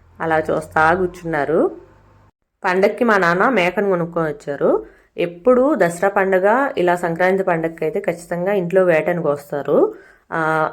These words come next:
అలాగే ఈసారి కూడా ఆ మేకను కొనుక్కొని వచ్చారు.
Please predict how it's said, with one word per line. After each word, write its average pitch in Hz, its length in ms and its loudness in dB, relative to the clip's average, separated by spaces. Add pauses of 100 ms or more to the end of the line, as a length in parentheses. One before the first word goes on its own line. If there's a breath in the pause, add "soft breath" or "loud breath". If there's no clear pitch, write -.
అలాగే 165 460 2
ఈసారి 170 560 0
కూడా 170 240 2
ఆ 277 100 4
మేకను 170 380 -2
కొనుక్కొని 151 380 -4
వచ్చారు. 143 580 0